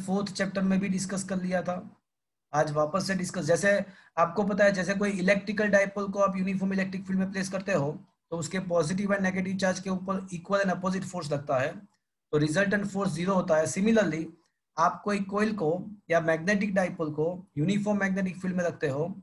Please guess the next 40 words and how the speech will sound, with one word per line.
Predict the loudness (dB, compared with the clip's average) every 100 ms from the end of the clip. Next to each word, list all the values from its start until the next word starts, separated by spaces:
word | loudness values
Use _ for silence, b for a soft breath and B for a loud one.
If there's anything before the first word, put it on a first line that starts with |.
| _ _
तो | -6
उसके | -6 -6 -4
ऊपर | -2 -2 -2
भी | 0 0 -2 B B _
resultant | -2 2 2 2 2 0 -2 -12 _ _
magnetic | -2 0 0 0 -2 -2 -4 -6 -12 _ _ _ _
force, | -4 -2 -4 -8 -12 -16 -20 _ _ _ _
resultant | -2 0 2 2 2 0 -2
force | -4 -2 -2
उसके | -4 -4
ऊपर | -4 -4 -2
भी | -2
ज़ीरो | 0 0
ही | 2 2
आएगा। | 0 -4 -8 -16 _ _ _ _ -10
तो |
second | -4 -2 0 0
question | -2 0 0
ऐसा, | 0 0 -2 -2
first | -2 -2
question | -4 -2
में | -2
ऐसा | 0 0
है | 4
डाइपोल | 4 2 -2
moment, | -2 -2 -2
second | -2 -2 -4
question | -6 -4
में | -6
आपको | -4 -4
दो | -2 -2
चीज | -2
find | -2 -2
करना | -2 0
है, | -2 -4
Force | -6 -6
भी | -4
find | 0 0
करना | 0
है, | 0